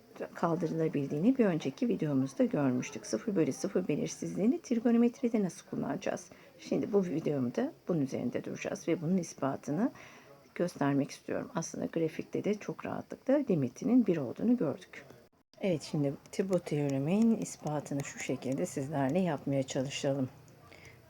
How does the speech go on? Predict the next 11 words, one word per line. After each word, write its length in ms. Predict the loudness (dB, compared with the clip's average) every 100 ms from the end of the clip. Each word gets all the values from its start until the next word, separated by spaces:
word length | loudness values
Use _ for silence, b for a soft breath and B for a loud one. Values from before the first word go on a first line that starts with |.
| -8 -4
Biliyorsunuz 460 | -2 -2 -2 -2 -6
ispat 440 | -6 -2 -2 0
yapmak 440 | -2 0 -2 -2
aslında 340 | -6 -6 -6 -6
konuyu 480 | -4 0 2 0 -2
çok 260 | -4 -8 -10 -6
daha 360 | -4 -2 -2 -4
iyi 260 | -4 -4 -4
keşfetmek 720 | -6 -6 -4 -8 -6 -6 -6
anlamına 480 | -6 -6 -4 0 0
geliyor. 500 | 0 -2 -2 0 -2